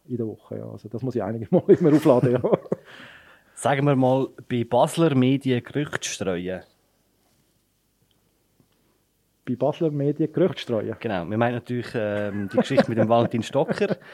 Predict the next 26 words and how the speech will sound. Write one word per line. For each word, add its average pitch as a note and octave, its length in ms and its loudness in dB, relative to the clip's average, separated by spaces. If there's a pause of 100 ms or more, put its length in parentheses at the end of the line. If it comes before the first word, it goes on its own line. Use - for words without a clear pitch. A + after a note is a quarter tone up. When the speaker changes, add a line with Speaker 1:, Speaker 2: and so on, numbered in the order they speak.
(400)
Speaker 2:
Aber A#2 140 -2
machst D3 240 2
du G#3 60 0
so, F#3+ 300 2
so F3+ 120 -4
taktische F3 500 -6
Sachen A#2 360 -4
und A2+ 80 -12
tust A#2+ 120 -12
irgendwo C3 280 -6
vielleicht B2 240 -14
mal B2 80 -4
irgendeine A#2 220 -8
Information C3 840 -6 (340)
deponieren, A#2 580 -6
beim G#2+ 120 -10
Blick - 500 -6
oder F#2+ 180 -10
bei G2+ 120 -12
der G#2+ 80 -8
Batz? - 680 -8 (1300)
Speaker 1:
Äh, D3+ 320 -2
nein, C3+ 600 0 (360)
gar A2 240 0
nicht. G#2+ 440 -10
Also A2+ 600 -6